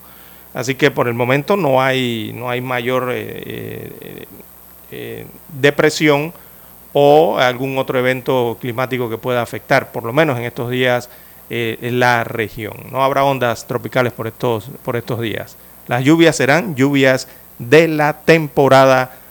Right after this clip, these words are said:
para nuestro país. Eh, bueno, en cuanto a lo de Ian, don Juan de Dios, eh, el impacto de las marejadas fue enorme. Y es tan enorme el impacto de las,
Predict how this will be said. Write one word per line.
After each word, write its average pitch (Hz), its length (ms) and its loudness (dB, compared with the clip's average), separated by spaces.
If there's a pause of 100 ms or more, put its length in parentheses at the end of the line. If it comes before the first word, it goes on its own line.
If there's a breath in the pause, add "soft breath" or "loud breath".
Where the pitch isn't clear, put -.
(200 loud breath)
para 127 560 2
nuestro 127 720 -2
país. - 800 -8 (720 loud breath)
Eh, 117 800 2 (160)
bueno, 185 240 4
en 185 120 -2
cuanto 143 320 0
a - 20 2
lo 135 120 4
de 120 160 2
Ian, 156 300 2
don 160 140 0
Juan 123 180 -4
de 120 100 -4
Dios, 165 560 0
eh, 113 800 -2 (720)
el 139 180 -4
impacto 135 680 2
de 170 120 -2
las 123 260 2
marejadas 131 520 0
fue 156 160 0
enorme. 147 440 2 (580 loud breath)
Y 139 180 4
es 165 120 2
tan 196 160 4
enorme 185 440 4
el 143 100 2
impacto 147 500 2
de 127 80 0
las, 117 240 -2